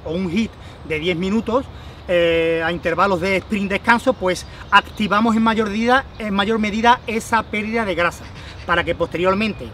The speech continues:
el cardio restante, dependiendo de, del individuo, veinte o treinta minutos, pues, eh, sea de cardio tipo lis y le ayude a, a perder grasa de forma más eficaz.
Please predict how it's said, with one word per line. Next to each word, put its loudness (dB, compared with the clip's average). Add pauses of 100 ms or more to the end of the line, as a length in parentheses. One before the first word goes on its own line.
(420)
el 0
cardio 4
restante, 2
dependiendo -4
de, 0
del -2
individuo, 0
veinte -2
o 0
treinta -2
minutos, 0 (380)
pues, 2
eh, -2
sea 2
de -2
cardio 4
tipo 0
lis 2 (300)
y 4 (180)
le 2
ayude 0
a, 4 (300)
a 0
perder 0
grasa -2
de -2
forma 0
más 0
eficaz. -12